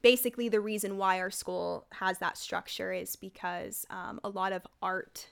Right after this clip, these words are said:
institutions and, like, art colleges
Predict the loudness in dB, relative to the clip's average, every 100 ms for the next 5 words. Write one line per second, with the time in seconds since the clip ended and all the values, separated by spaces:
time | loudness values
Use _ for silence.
0 | -12 -10 -8 -10 -10 -10 -10 -10 -10 -10
1 | -10 -10 -10 -2 -2 -2 -6 -14 -16 _
2 | -4 0 0 -2 -6 -4 -4 -6